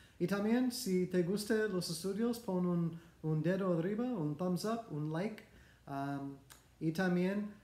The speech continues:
si, si te ministró estos, ah, estudios, entonces hay otro botón ahí también donde puedes compartirlo con alguien más. Entonces, compártelo, comparte la palabra de Dios con alguien que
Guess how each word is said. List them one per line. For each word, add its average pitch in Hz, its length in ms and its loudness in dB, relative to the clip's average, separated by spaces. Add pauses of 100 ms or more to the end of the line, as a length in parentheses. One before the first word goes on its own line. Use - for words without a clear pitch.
si, 170 760 0
si 170 200 -4
te 180 160 0
ministró 180 800 0
estos, 180 760 -4
ah, 156 280 -6
estudios, 196 640 -2
entonces 170 560 -2
hay 165 160 0
otro 180 260 0
botón 165 420 0
ahí 175 220 0
también 185 500 -2 (300)
donde 165 240 2
puedes 175 400 0
compartirlo 156 760 -2 (280)
con 139 220 -6
alguien 135 320 -6
más. 131 360 -8
Entonces, 135 500 -8
compártelo, 170 800 -2
comparte 180 440 -6
la 165 220 -2
palabra 156 320 -4
de 143 160 -2
Dios 127 500 -8 (300)
con 139 160 -8
alguien 139 400 -4
que 131 380 -6